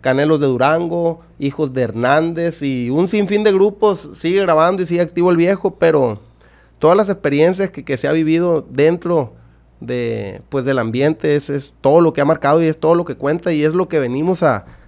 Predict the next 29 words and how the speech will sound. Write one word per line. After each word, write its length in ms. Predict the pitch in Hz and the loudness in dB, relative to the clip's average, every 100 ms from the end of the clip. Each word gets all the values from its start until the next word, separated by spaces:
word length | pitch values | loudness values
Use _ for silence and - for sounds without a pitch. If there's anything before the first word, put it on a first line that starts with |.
| - | -6
a 120 | 135 | -2
platicar 420 | 135 139 - 135 135 | -2 -4 -6 -8 -6
por 140 | 156 | -6
acá, 260 | 131 156 180 | -2 0 2
¿no? 220 | 196 190 | 0 2
Pero 380 | 170 208 220 - | 4 6 4 4
antes 320 | 165 180 196 | 2 2 0
de 80 | 190 | 0
empezar 340 | 185 147 147 156 | -2 -2 -2 0
con 100 | 175 | -2
el 80 | |
podcast, 420 | - 151 147 180 175 | 0 0 2 0 0
sí 80 | |
me 80 | 165 | 0
gustaría 440 | 175 170 139 139 165 | 0 0 -4 -2 -2
saber 440 | 170 135 143 165 - - _ _ | 0 0 0 -2 -6 -20 _ _
todo 300 | - 160 202 202 | 0 4 4 4
lo 160 | 180 | 0
que, 320 | 160 139 113 - | -2 -4 -4 -4
lo 240 | 135 151 151 | 0 0 0
que 180 | 156 | -6
conllevó 480 | - 147 131 123 131 | -6 -6 -4 -4 -2
ahorita 340 | 165 170 170 185 | -2 -2 -2 -2
lo 160 | 185 | -2
que 120 | - | -2
hace 160 | 127 175 | -2 -2
el 60 | 156 | -6
Toñón, 420 | 117 113 110 120 | -4 -4 -4 -2
¿no? 220 | 160 175 | 0 0